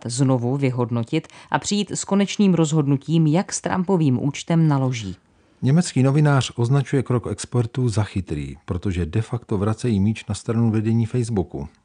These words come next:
Speaker 2: Nutí ho, aby vytvořilo jasnější pravidla, co opravňuje zakázat politikům přítomnost na Facebooku nebo také na Instagramu, který pod společnost Facebook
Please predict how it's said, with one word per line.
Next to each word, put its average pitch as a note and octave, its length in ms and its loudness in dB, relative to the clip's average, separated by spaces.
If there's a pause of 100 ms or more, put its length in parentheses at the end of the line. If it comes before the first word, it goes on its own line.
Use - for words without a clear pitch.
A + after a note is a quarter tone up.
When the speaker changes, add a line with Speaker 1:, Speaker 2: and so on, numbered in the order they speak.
Speaker 2:
Nutí F2+ 360 -2
ho, F#2+ 200 -2
aby E2 160 -2
vytvořilo G2+ 580 -2
jasnější E2+ 540 -6
pravidla, E2 520 -2 (340)
co F#2+ 140 -4
opravňuje C3 560 0
zakázat A2+ 560 -2
politikům A#2 600 0
přítomnost G#2 680 0
na D#2+ 80 -4
Facebooku G2+ 560 -2
nebo G2+ 220 2
také F#2 320 -4
na E2+ 100 -4
Instagramu, F#2+ 720 -2 (360)
který C#3+ 320 -2
pod - 240 -8
společnost B2 720 -4
Facebook A#2 500 0